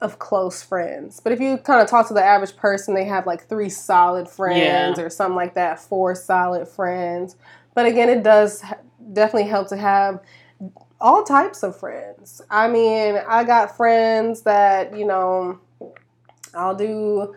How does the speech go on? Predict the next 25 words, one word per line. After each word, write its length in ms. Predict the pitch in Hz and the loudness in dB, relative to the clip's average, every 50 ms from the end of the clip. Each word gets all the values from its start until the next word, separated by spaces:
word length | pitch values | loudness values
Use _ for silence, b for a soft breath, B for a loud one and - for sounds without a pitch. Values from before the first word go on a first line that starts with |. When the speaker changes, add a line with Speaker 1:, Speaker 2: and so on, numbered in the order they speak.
| B B _ | B B _
Speaker 1:
this 400 | 185 185 220 254 269 254 - - | -2 2 4 4 4 4 0 -4
with, 400 | 196 190 185 185 185 185 160 170 | -4 -2 0 0 0 0 -2 -2
not 260 | 185 185 196 202 196 196 | -2 -2 -2 -2 0 0
necessarily 680 | 202 202 202 - 196 - 202 196 190 190 185 175 170 | -2 -2 -4 -8 -10 -6 -4 -2 0 0 0 -2 -4
call 420 | 175 - - - 202 196 190 180 180 | -6 -6 -4 -2 0 0 0 0 -2
you 320 | 180 190 220 247 254 247 | -4 -4 -4 -4 -4 -4
for 540 | - - - 185 180 180 175 175 175 175 175 | -6 -6 -6 -6 -4 -4 -4 -4 -4 -4 -4
or 40 | 175 | -4
Speaker 2:
Mm-hmm. 120 | 175 175 175 165 165 | -2 -2 -4 -4 -4
Speaker 1:
anything 140 | 180 175 175 | -6 -4 -2
like 280 | 170 165 165 165 - | -2 -4 -4 -4 -4
that. 340 | - 175 170 170 170 170 165 | -4 -2 -2 -2 -2 -4 -6
It's 140 | 185 180 - | -8 -6 -4
nothing 260 | 196 202 202 185 165 | -4 -4 -2 -4 -6
against 460 | 151 160 165 175 180 214 233 226 - | -6 -8 -8 -8 -6 -6 -6 -8 -10
you. 160 | 180 175 170 | -10 -8 -8
It's 160 | 175 175 170 - | -8 -10 -12 -12
just, 220 | 180 170 - - | -14 -12 -10 -10
like, 240 | 160 165 165 - - - _ _ _ _ _ | -10 -10 -12 -14 -18 -20 _ _ _ _ _
these 360 | 190 185 196 202 208 202 202 - | -18 -14 -12 -10 -10 -10 -8 -4
friends 280 | 208 196 196 185 175 | -2 -2 -2 -2 -4
are 80 | 175 170 | -6 -6
good 200 | 190 190 185 - | -6 -8 -8 -8
for 80 | - 170 | -10 -6
that. 260 | 175 196 190 180 - | -4 -4 -4 -4 -8